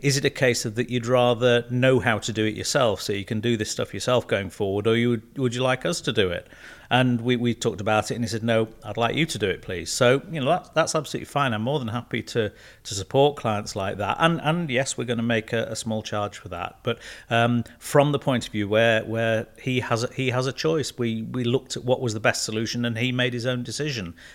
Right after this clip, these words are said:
And I think that's a much more sort of practical way of, we have an ongoing relationship with this, this client, and, uh, we want to sustain it in the best way possible.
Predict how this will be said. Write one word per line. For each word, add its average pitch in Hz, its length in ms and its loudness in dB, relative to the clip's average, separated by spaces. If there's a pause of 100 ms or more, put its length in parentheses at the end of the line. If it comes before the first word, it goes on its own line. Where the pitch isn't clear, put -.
(120)
And 110 80 2
I 123 40 4
think 127 320 2 (180)
that's 135 220 2
a 131 40 0
much 127 240 -2
more 113 180 0
sort 117 160 -4
of - 120 -6
practical - 640 -2
way 110 260 2
of, 107 120 -4 (480)
we 131 200 2
have 113 160 4
an 117 80 2
ongoing 110 380 2
relationship 110 640 -2
with 104 180 -8
this, - 280 -6
this 110 260 -10
client, 123 400 2
and, 131 260 -2 (260)
uh, 127 200 2 (100)
we 139 180 2
want 135 320 2
to 131 140 -6
sustain 139 480 -2
it 135 80 -6
in 139 80 -6
the 135 80 -2
best 131 220 -4
way 139 120 -4
possible. - 520 -8